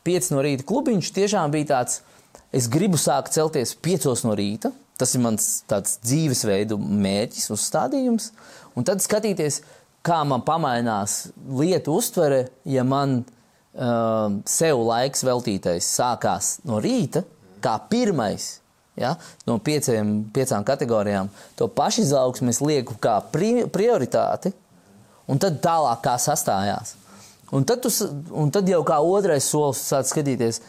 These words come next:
vai tev šīs modelis varbūt ir bišķīt jāpamaina, ja? Varbūt ir kaut kur jāievieš korekcijas.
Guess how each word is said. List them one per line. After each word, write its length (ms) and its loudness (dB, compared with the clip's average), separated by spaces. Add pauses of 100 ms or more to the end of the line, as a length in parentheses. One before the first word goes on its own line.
(320)
vai 260 2
tev 320 4
šīs 460 0
modelis 560 2
varbūt 340 0
ir 80 -2
bišķīt 460 -2
jāpamaina, 800 0
ja? 140 -2 (480)
Varbūt 560 -2
ir 100 -2
kaut 160 0
kur 160 0
jāievieš 560 2
korekcijas. 680 -2